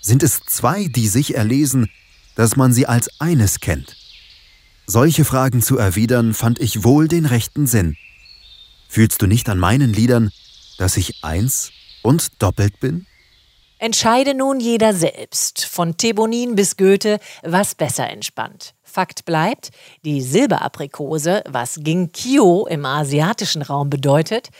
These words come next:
Speaker 2: ist bekannt für seine entzündungshemmenden, antioxidativen, plättchenbildenden und durchblutungsfördernden Effekte.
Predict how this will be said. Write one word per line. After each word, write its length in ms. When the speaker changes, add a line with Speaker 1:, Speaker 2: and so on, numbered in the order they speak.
Speaker 2:
ist 180
bekannt 380
für 120
seine 360
entzündungshemmenden, 1200
antioxidativen, 1500
plättchenbildenden 1120
und 280
durchblutungsfördernden 1300
Effekte. 500